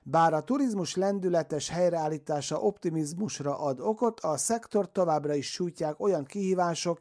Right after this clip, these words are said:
mint a magas utazási költségek, az infláció,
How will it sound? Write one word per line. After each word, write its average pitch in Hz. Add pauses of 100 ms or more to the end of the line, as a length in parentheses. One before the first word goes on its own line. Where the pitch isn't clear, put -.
(260)
mint 165
a -
magas 147
utazási 139
költségek, 180 (280)
az -
infláció, 160